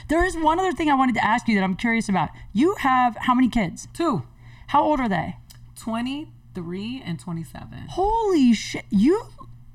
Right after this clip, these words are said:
Speaker 1: uh, girl, you look amazing.
Speaker 2: Thank you. I'm not, well, I mean, I'm only forty-one.
Speaker 1: So you had 'em really young.
Speaker 2: Yeah, but I say only in front of it now 'cause I feel like Hollywood wants you to feel old.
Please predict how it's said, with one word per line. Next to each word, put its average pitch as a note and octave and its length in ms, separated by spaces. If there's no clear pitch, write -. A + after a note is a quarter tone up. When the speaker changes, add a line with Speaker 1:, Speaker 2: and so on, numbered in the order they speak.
Speaker 1:
uh, B3+ 80
girl, - 580
you B3+ 420
look C#4 260
amazing. A3 1160
Speaker 2:
Thank E3 220
you. E3+ 60
I'm A#3 120
not, F3+ 320
well, D3+ 120
I - 20
mean, D3 220
I'm E3 120
only C#3 180
forty-one. C3+ 600
Speaker 1:
So - 140
you A#3 120
had G3+ 120
'em F#3 100
really F#3+ 180
young. E3 240
Speaker 2:
Yeah, - 300
but E3 360
I G#3+ 80
say G#3+ 260
only E3 300
in D#3 80
front D#3 200
of C#3+ 140
it D3 140
now C#3 260
'cause D#3 160
I D3 60
feel E3 220
like D3+ 260
Hollywood D3+ 560
wants C#3 280
you C#3+ 80
to C#3+ 60
feel C#3 340
old. B2+ 520